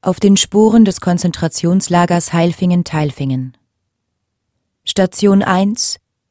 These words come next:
Lager, Flugzeughalle. Gegen Kriegsende stand hier, auf dem damaligen Militärflugplatz Heilfingen, ein Hangar. Darin wurden ab Mitte September neunzehnhundertvierundvierzig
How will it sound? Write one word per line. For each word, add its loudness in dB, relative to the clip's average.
Lager, -2
Flugzeughalle. -6
Gegen 2
Kriegsende -2
stand -2
hier, -2
auf -10
dem -4
damaligen -2
Militärflugplatz -4
Heilfingen, -2
ein -4
Hangar. -6
Darin 4
wurden 2
ab -2
Mitte -2
September -4
neunzehnhundertvierundvierzig -4